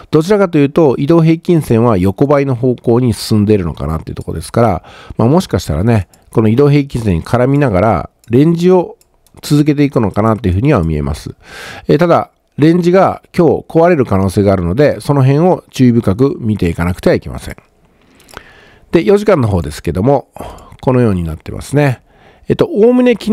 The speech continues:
はこの二つのプライスの間で推移していたんで、レンジオプションが引きやすかったんですよね。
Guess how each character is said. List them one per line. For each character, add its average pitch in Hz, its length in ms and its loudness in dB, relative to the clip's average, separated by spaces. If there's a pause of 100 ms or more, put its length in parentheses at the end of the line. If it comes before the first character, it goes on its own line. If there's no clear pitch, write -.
は 127 520 0
こ 151 140 0
の 156 280 0
二 165 200 -2
つ 180 120 -2
の 123 200 -2 (100)
プ 139 100 2
ラ 131 120 4
イ 131 80 2
ス - 140 -8
の 123 220 0
間 120 420 2 (200)
で 175 300 0 (120)
推 135 360 0
移 95 60 -2
し - 80 -10
て 120 100 2
い 110 80 2
た 101 120 0
ん 101 100 -2
で、 127 420 0
レ 165 140 4
ン 170 100 0
ジ 170 60 2
オ 170 60 2
プ 156 80 -8
シ 143 100 -4
ョ - 20 0
ン 101 40 -2
が 90 80 -2
引 - 80 -8
き - 140 -2
や 147 100 2
す - 80 -12
か 98 100 -2
っ - 60 -14
た - 100 -10
ん 71 40 -8
で 76 60 -10
す - 60 -12
よ - 80 -6
ね。 139 200 -2